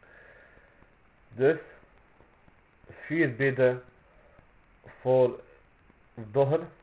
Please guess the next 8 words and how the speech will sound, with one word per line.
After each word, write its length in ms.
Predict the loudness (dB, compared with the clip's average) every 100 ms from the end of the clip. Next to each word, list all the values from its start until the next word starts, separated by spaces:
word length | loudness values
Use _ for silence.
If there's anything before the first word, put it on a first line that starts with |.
| _ _
en 200 | -10 -10
vier 240 | -8 -4
daarna, 460 | 0 0 2 0 -2 -10 _ _ _ _ _ _ _ _ _ _
val 180 | -6 -4
je 100 | -2
onder 260 | -4 -6 -8 -12 -16
deze 380 | -4 -2 -2 -4
hadith. 440 | -4 -6 -8 -16